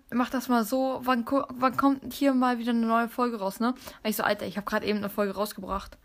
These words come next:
Er so, "Ja, wann kommt denn mal wieder eine neue Folge?" "Alter, ich hab grad eben eine Folge rausgebracht, bist du dumm?" Und er so, "Ja, wann kommt da wieder eine neue Folge?" Und ich nur so, "Uff." Ja. Das nächste Mal, äh, das nächste ist Harry Potter Test.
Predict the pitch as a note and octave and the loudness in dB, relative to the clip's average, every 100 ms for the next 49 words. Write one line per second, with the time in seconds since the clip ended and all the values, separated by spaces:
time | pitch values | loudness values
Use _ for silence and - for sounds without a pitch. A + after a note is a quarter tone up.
0 | - - - G#3 G#3+ A#3+ C#4 C4+ C4+ C4+ | -20 -12 -2 -2 -2 2 4 6 2 0
1 | C4 C#4 C4 C4 A#3+ B3+ B3 A#3+ A#3+ A#3 | 0 2 4 2 4 2 2 2 2 0
2 | B3 A#3+ A#3 A#3+ - - - - _ _ | 0 0 0 -4 -8 -20 -20 -20 _ _
3 | - G#3+ A3 G#3+ A3+ A#3 B3+ C4+ A#3+ B3 | 0 2 2 2 2 4 4 4 4 2
4 | C4+ C4+ C#4 E4 - C4+ B3 - C4+ C4+ | 4 6 8 6 6 2 2 2 -2 0
5 | C4 D4 G4+ F4 C#4+ A#3+ B3 A#3+ D4 F4 | 0 2 0 0 0 2 0 4 6 8
6 | F4 F4+ F#4+ E4 E4 F#4 F#4+ F#4+ F#4+ F#4+ | 6 4 6 10 10 8 -2 -2 -4 -2
7 | F#4 E4+ D4 B3 B3 A#3+ G#3 - F#3+ - | -2 -2 -2 -4 -8 -10 -10 -8 -10 -12
8 | - - - - - - - - - - | -20 -18 -16 -14 -14 -16 -18 -10 -6 -6
9 | - - _ _ _ _ _ _ _ _ | -8 -20 _ _ _ _ _ _ _ _
10 | - B3+ - B3+ B3+ B3+ B3 B3+ B3+ B3 | 0 0 2 0 2 4 4 4 4 2
11 | A#3 - A3+ A3 G#3+ A3 A#3+ A#3+ A#3+ - | 0 2 6 6 4 0 -2 -2 -2 -4
12 | A3 G#3 - B3 G#3 - G3+ G3+ C#4 - | -2 -2 -2 -4 -4 -4 -4 -2 -2 -6
13 | - | -16